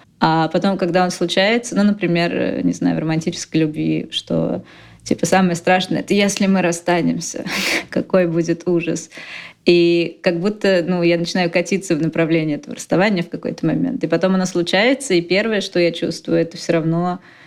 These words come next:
действительно освобождение. Ну, то есть больше не страшно потерять это, все уже потеряно. Значит, можно будет в какой-то момент начать сначала. И, наверное,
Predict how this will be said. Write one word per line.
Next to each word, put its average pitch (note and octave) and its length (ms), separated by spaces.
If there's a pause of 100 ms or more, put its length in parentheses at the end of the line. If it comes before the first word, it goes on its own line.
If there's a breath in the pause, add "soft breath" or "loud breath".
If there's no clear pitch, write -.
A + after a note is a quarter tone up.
(400 soft breath)
действительно E3+ 420
освобождение. E3+ 880
Ну, - 160
то E3 100
есть D#3 140
больше F3 320
не E3 60
страшно E3+ 760
потерять F3+ 420
это, F#3+ 200
все F#3 220
уже E3+ 180
потеряно. D#3+ 680 (440 loud breath)
Значит, F#3+ 540 (300 soft breath)
можно F#3+ 380
будет E3+ 220
в - 40
какой-то E3+ 380
момент D#3+ 300
начать E3 280
сначала. - 680 (600 soft breath)
И, D#3 680 (300)
наверное, E3+ 800